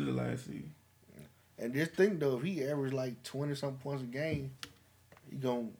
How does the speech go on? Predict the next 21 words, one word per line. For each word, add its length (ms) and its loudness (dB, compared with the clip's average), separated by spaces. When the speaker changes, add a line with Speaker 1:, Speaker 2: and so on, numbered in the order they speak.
Speaker 2:
that's, 220 -4
like, 300 -2
another 340 -2
couple 340 -4
thousand 360 0
points 260 -2
for 60 -4
the 80 -4
Speaker 1:
Just 80 -2
Speaker 2:
season. 240 6
Speaker 1:
think, 320 4
though, 400 4
like, 340 2
the 240 -8
more 320 4
season, 640 6
the 100 2
older 300 6
he 480 6
is. 100 -4
Like, 220 -8